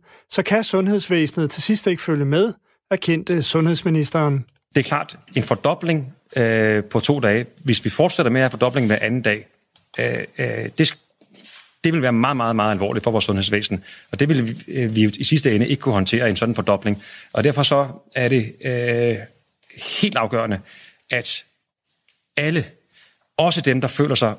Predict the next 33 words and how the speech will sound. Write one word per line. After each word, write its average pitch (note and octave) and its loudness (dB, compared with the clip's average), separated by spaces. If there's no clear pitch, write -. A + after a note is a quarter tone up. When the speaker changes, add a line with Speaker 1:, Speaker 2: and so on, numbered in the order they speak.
Speaker 2:
unge C3+ 4
og G#2 2
raske, G#2+ -4
og A2 -4
synes - 0
måske, B2 -2
det, B2+ -4
det C3+ 0
er B2 4
ikke B2 0
lige C3 0
dem, A2+ 2
der B2 2
bliver G#2+ 0
ramt, - -2
alle D3+ -4
nu, C3 4
øh, B2 -2
tager - -2
det C3+ 2
her C#3 2
til D3+ 2
sig, D3 -2
og A2+ -2
det A#2+ 2
vil A#2+ 2
sige A#2+ 0
afstand, C#3 -2
det C3+ 2
vil A#2 2
sige A2+ 0
de D3 4
her, B2+ 2